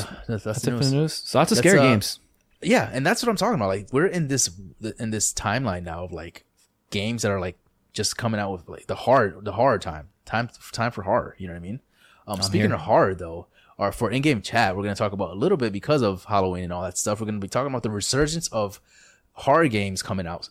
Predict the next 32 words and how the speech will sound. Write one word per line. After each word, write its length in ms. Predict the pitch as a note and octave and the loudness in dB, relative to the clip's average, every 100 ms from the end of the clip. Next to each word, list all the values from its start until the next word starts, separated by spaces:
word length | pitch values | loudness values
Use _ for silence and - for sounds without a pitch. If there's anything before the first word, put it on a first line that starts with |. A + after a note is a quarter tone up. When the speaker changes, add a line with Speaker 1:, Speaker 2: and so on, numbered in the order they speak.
| _ | _
Speaker 1:
right? 320 | G2 G#2 A2 - | -4 -2 -2 -2
So, 320 | A#2+ G#2+ - _ _ _ - | 0 -2 -6 _ _ _ -2
Rob, 360 | B2 A#2+ - - | 4 4 2 -2
question 320 | - D#3 E3 | 0 0 -2
for 160 | - D3 | -2 0
you 140 | A#2 | 0
for 120 | A2+ | -2
in-game 260 | B2+ C#3 C3+ | -4 -2 0
chat. 320 | - F#2+ - _ _ _ _ _ _ _ | 2 2 0 _ _ _ _ _ _ _
Which 360 | - E3 - - | -2 0 0 -4
do 100 | D#3+ | -4
you 100 | E3+ | -6
think 340 | E3 C#3 A#2+ | -2 -2 -2
will 120 | A#2 A2+ | -6 -4
come 260 | D3 B2+ | -2 0
out 280 | A2 G#2 - _ _ _ _ _ _ - | 0 0 -4 _ _ _ _ _ _ -4
on 200 | G2+ F#2+ | -4 -4
top 440 | - G#2+ - - _ _ _ _ _ | 0 0 0 -18 _ _ _ _ _
as 160 | G2+ - | -10 -4
far 180 | G#2 F2+ | 0 0
as 80 | - | 0
horror 300 | A#2 F#2 D2+ | 0 0 -2
games? 440 | C2 - - - _ _ _ _ _ | -12 -14 -16 -16 _ _ _ _ _
And, 300 | G#2+ G2 F#2+ - | -8 -6 -8 -12
uh, 140 | E2+ F2+ _ | -16 -16 _
and 280 | A2 G#2 E2 _ _ - _ - | -8 -8 -8 _ _ -20 _ -4
to 320 | G2 E2 C2 | -2 -2 -8
follow 300 | - B2 B2 | -2 4 4
up 100 | C3+ | 4
with 100 | G2+ | 0
that 140 | F#2+ F#2 | -6 -2
question, 480 | D3 D#3+ G#2 F2 | -2 0 -4 -10